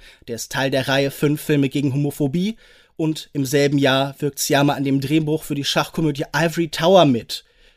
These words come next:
Äh, zusammen mit so Leuten wie Chili González, die hat da immer so eine ganz starke Verbindung <laughs> zur Popkultur, zur Musik auch.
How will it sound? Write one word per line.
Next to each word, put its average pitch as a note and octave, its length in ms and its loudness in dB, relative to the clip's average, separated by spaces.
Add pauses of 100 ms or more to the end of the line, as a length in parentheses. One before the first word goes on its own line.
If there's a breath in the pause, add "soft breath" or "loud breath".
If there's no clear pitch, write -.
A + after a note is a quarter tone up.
Äh, B2+ 200 -8
zusammen E3 340 -2
mit F3+ 100 2
so D#3+ 100 -2
Leuten D#3 340 2
wie D3+ 160 0
Chili E3+ 300 0
González, D3 680 0
die D3+ 120 -4
hat D#3+ 120 -8
da D3 40 -4
immer D3+ 200 0
so D3 80 -2
eine D3 100 0
ganz E3+ 280 -2
starke D#3 400 -2
Verbindung E3+ 640 2 (160 loud breath)
<laughs> - 140 -12
zur D3+ 240 -2
Popkultur, F#3+ 760 0
zur - 160 0
Musik D3 560 -2
auch. F#3 460 0